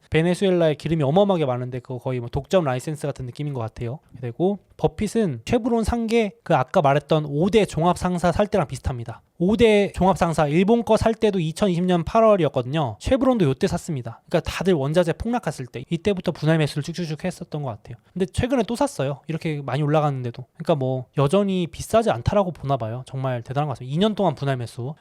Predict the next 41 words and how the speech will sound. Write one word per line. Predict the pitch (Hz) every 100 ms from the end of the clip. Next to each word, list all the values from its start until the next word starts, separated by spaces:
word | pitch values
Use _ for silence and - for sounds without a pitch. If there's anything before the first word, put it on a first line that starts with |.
| _
물론 | 160 185
중간에 | - 170 208 208 180 151
분할 | - 165
매도도 | 139 127 143
했었습니다, | 135 214 165 127
일시적으로. | 120 131 - 120 113 123 160 - -
버핏은 | 143 - - 202
안 | 113 143
판다, | 220 208 156
이거는 | 131 147 -
속설이고 | - - 233 196 131
오해인데요. | 117 143 156 143 131 123 160 156
그래도 | - 135 147
대단한 | - 143 180
것 | 139
같습니다. | - 131 113
지금 | 113 120 123 165 -
이렇게 | 143 -
돼서 | 139 156 185 _
올해만 | 139 175 160 143
오십 | 127 -
퍼센트 | 165 156
올랐는데 | 127 139 135
또 | 202
샀다, | 190 - 127 127 123
이렇게 | 123
보시면 | 123 123
될 | 117
것 | -
같고. | 113 - 190 - _
그래서 | 151 160 165
여기 | 147
쉐브론이 | 220 214 220 175 208 202
삼 | - - 214
등에 | 226 180
있는데, | 127 123 117 143 170 - _ -
그리고 | 160 165
추가로 | 175 240 247 185 196 120 - -
또 | 262
있어요, | 247 160
하나. | 139 156 131 123 110